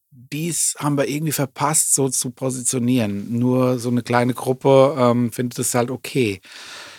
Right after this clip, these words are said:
Ähm, welche Gründe dafür, ähm, zugrunde, äh, gelegt werden können, ist natürlich, äh, auch schwierig. Äh, da ich damals das schon gesehen hab, naja,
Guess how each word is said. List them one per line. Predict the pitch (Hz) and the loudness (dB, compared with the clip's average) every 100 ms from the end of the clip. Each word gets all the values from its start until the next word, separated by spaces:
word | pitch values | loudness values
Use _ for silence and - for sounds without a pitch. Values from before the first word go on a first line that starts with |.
| - _ - | -20 _ 4
Ähm, | 135 131 120 - _ _ _ _ _ _ | 6 6 2 -2 _ _ _ _ _ _
welche | 131 139 - | 4 6 4
Gründe | - 135 165 180 170 | 2 6 8 10 8
dafür, | 143 151 165 165 160 151 151 | 10 6 6 6 8 8 8
ähm, | 143 139 131 | 6 6 4
zugrunde, | - 120 127 147 143 143 139 147 123 120 123 | 0 -2 0 2 4 2 2 -2 0 0 0
äh, | 98 - | -6 -4
gelegt | 131 127 139 | 2 4 4
werden | 139 123 | 4 2
können, | 123 127 131 | 2 0 0
ist | 117 | -4
natürlich, | 123 110 120 110 - | -4 -2 -2 -2 -6
äh, | 110 101 104 | -8 -8 -12
auch | 101 123 | -10 -10
schwierig. | - - 120 139 143 - _ _ - - - _ | -10 -8 -6 -6 -6 -10 _ _ -20 -20 -20 _
Äh, | 135 117 117 | -8 -6 -6
da | 110 | -8
ich | 104 - | -10 -4
damals | 104 117 131 - - - - - _ | -2 0 0 -2 -4 -6 -8 -16 _
das | 120 - | -10 -8
schon | 117 110 | -6 -6
gesehen | 104 110 127 | -4 -2 -2
hab, | 123 117 - | -4 -6 -12
naja, | 113 104 101 120 | -14 -10 -8 -8